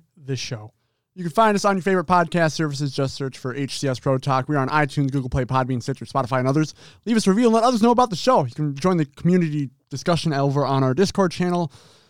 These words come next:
Speaker 2: Um, if you're in the live chat, use exclamation point Discord, YouTube, whatever we might have to find where we are.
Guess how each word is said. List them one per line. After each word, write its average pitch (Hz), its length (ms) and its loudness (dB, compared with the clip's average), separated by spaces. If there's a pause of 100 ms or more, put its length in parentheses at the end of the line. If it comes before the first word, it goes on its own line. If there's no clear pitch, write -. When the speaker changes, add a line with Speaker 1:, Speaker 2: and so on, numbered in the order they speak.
(160)
Speaker 2:
Um, 143 220 -2
if 139 120 -2
you're 151 100 0
in 185 100 4
the 165 80 4
live 175 200 4
chat, 170 220 0
use 170 160 -2
exclamation 170 560 -2
point 156 240 -2 (160)
Discord, 175 560 2
YouTube, 170 440 0
whatever 185 340 4
we 170 120 2
might 160 220 -2
have 156 480 -2
to 143 460 -4 (100)
find 139 380 -4 (100)
where 135 260 -2
we 135 140 2
are. 117 220 2